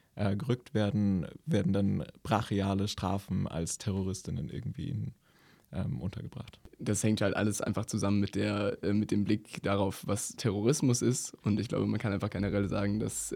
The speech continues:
Speaker 2: ähm, in der B R D ein sehr ähnliches Verständnis wie in der Türkei herrscht, wer als Terroristin abgestempelt bezeichnet, bezeichnet wird und eben wer auch nicht.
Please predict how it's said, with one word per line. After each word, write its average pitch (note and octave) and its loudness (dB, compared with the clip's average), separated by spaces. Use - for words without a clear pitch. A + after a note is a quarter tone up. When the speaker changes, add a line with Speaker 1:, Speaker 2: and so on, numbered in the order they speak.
Speaker 2:
ähm, G#2 0
in G#2 4
der F#2 2
B G2+ 2
R G2 4
D G2+ 4
ein G#2 2
sehr B2 8
ähnliches B2 8
Verständnis A2+ 6
wie A2+ 6
in G#2 6
der G#2 4
Türkei G#2 2
herrscht, G#2+ 2
wer G2+ 0
als G2 0
Terroristin G2+ 0
abgestempelt - -2
bezeichnet, A2 -2
bezeichnet G#2+ -2
wird - -2
und - -4
eben - -8
wer - -2
auch - -4
nicht. C#3+ 2